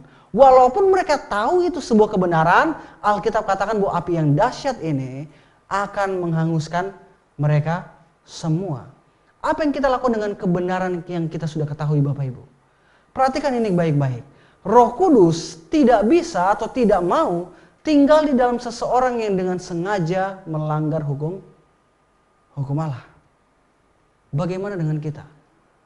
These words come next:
Apa yang kita lakukan dengan kebenaran yang Tuhan sudah berikan kepada, kepada kita? Jadi, apakah arti sebenarnya dari dosa yang tidak dapat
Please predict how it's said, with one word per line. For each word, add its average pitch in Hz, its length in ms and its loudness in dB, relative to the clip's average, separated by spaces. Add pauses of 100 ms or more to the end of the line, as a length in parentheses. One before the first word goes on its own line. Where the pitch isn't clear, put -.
Apa 240 240 -2
yang 214 80 -6
kita 185 160 -8
lakukan 147 400 -6 (1200)
dengan 165 400 0
kebenaran 180 720 -6 (320)
yang 139 320 -6
Tuhan 180 320 -8
sudah 147 320 -6
berikan 139 400 -4
kepada, 131 320 -10 (720)
kepada 135 320 -6
kita? 139 320 -10 (640)
Jadi, 135 400 -2 (880)
apakah 262 640 -4
arti 208 320 -6
sebenarnya 170 480 -2
dari 156 160 -2
dosa 147 400 0
yang 135 240 -6
tidak 143 400 -8
dapat 139 400 -10